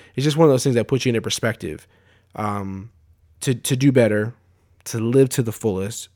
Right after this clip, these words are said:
to never let up, to go your hardest, because, sh-, you know, shit can flip at the drop of a hat. So while the story doesn't pertain necessarily to <laughs> New Year's or resolutions or anything like that, it just kinda helped me also, you know,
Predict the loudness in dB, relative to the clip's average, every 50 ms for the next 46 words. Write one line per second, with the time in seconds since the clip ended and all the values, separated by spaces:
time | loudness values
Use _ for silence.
0 | _ -12 -10 -8 -4 0 0 0 2 2 2 2 2 2 0 -2 -4 -6 -6 -8
1 | -12 _ _ _ _ _ _ -8 -6 -6 -2 2 4 4 6 6 6 4 2 2
2 | 2 0 0 -2 -4 -6 -8 -10 -16 _ _ _ _ _ -10 -8 -6 -6 -6 -6
3 | -6 -6 -8 -8 _ -4 -2 -2 -2 -2 -2 0 0 0 0 2 0 0 0 -2
4 | -4 -4 -4 -4 -4 -6 _ _ _ _ -10 -10 -8 -8 -10 -10 -4 -2 0 0
5 | 0 -2 -4 -8 -8 -8 -8 -8 -10 -14 -20 _ _ _ _ _ _ _ _ _
6 | _ _ _ _ _ _ _ _ _ _ -14 -4 0 2 4 4 4 4 2 0
7 | _ _ _ _ _ _ _ _ _ _ _ -4 0 2 2 2 2 4 6 8
8 | 8 8 6 4 0 -2 0 0 2 2 0 0 0 2 2 2 2 2 0 -2
9 | -4 -4 -4 -4 -2 0 2 4 4 6 6 6 6 4 2 0 -2 -6 -12 _
10 | -2 0 0 2 2 2 0 0 0 0 2 2 2 2 0 0 2 2 0 2
11 | 0 0 2 0 0 -2 -4 _ -20 -20 -20 -20 -20 _ -8 -4 -4 -2 -2 0
12 | 0 2 2 2 2 2 0 0 -2 -4 -4 -4 -6 -6 -6 -6 -6 -6 -6 -10
13 | _ _ _ _ _ _ _ _ _ _ _ _ _ _ _ _ _ _ -4 -2
14 | -2 -2 -4 -6 -8 -10